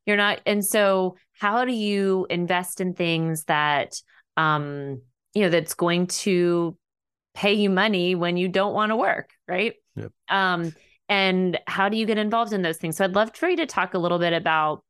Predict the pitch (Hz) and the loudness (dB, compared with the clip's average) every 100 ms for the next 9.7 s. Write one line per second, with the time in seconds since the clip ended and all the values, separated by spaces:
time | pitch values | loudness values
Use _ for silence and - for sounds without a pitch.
0 | - 220 285 233 202 185 165 156 156 151 | -4 -2 0 -2 0 0 2 0 0 2
1 | 160 175 156 151 151 - 156 151 147 - | 0 0 -2 -2 -4 -2 -2 -2 -4 -2
2 | 165 165 240 - - - - 175 170 160 | 0 2 0 -6 -20 -10 0 4 4 4
3 | 151 131 - - _ - 190 175 175 180 | 2 0 -4 -20 _ -2 2 2 2 0
4 | 165 - _ _ _ 170 160 156 156 - | 0 -2 _ _ _ 0 2 0 -4 -4
5 | 170 165 175 170 165 156 170 175 170 156 | -2 0 2 4 2 2 0 0 0 -2
6 | 165 160 151 - - - 175 165 151 147 | -2 -2 -2 -6 -14 -6 -2 2 2 0
7 | - 160 160 160 156 139 - 156 147 147 | 0 0 -2 -2 0 0 -2 -2 -4 -6
8 | - _ _ 165 156 147 151 139 151 - | -16 _ _ -2 2 4 2 2 0 -2
9 | - 151 143 143 147 143 143 | -2 0 2 0 0 -2 -6